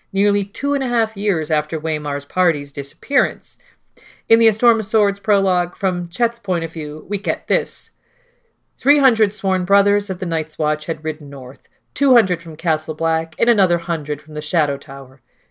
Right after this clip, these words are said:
It was the biggest ranging in living memory, near a third of the Watch's strength. They meant to find Ben Stark, Sir Waymar Royce, and the other rangers who'd gone missing,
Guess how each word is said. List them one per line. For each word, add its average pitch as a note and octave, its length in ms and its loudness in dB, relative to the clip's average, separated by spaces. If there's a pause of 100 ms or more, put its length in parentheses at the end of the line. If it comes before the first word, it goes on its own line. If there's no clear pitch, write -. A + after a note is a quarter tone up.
It G3 80 4
was G3 140 6
the G3 100 0
biggest A3+ 480 4
ranging F#3 480 0
in E3 240 -6
living D#3 340 -4
memory, C#3 460 -8 (220)
near F3+ 240 2
a F3 100 -4
third A#3 460 4
of G3 140 -8
the G3+ 80 -2
Watch's D3 500 -4
strength. - 560 -4 (460)
They E3 120 0
meant G#3+ 220 4
to A3+ 60 4
find G#3+ 360 4
Ben F#3+ 200 2
Stark, D3 460 -2
Sir A3+ 240 6
Waymar F#3 400 2
Royce, D#3 400 -2
and C#3+ 180 -14
the D3 80 -8
other F#3 200 2
rangers E3 480 -2
who'd D3+ 160 -10
gone D3+ 260 0
missing, D3+ 400 -6